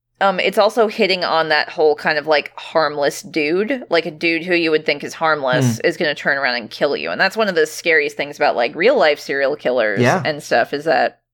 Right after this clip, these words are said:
Speaker 1: they're often able to, like, hide in plain sight, or when they have
Speaker 2: Mm-hmm.
Speaker 1: these weird reactions, like, with how awkward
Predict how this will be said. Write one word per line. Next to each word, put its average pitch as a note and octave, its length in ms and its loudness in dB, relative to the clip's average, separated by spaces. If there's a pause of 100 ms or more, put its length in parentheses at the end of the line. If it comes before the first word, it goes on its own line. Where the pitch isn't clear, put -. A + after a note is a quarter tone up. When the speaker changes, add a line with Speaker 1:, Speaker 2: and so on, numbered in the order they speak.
(220)
Speaker 1:
they're D#3+ 240 4
often D3+ 320 -2
able C#3+ 300 -2
to, D#3+ 140 -4
like, C#3 220 2
hide D3 240 -2
in C#3+ 80 -20
plain C3+ 300 -6
sight, D#3 360 0
or C#3 180 -4
when C#3+ 180 -2
they C#3 160 0
have C#3 380 -2
Speaker 2:
Mm-hmm. A#2+ 220 0 (300)
Speaker 1:
these F3 180 -2
weird E3 240 0
reactions, D#3 540 -2
like, C3+ 100 -4
with C#3 120 -8
how C#3 480 -2 (400)
awkward D3+ 720 0